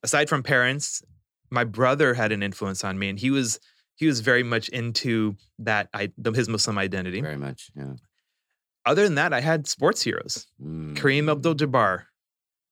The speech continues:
Speaker 1: first. Um,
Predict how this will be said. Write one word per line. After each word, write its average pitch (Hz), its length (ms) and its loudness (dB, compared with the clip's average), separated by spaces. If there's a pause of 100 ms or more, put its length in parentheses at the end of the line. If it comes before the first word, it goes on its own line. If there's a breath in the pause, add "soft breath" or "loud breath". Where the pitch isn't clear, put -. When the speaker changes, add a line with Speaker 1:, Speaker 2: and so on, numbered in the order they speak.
(540)
Speaker 1:
first. - 480 -2 (1200)
Um, 101 420 -4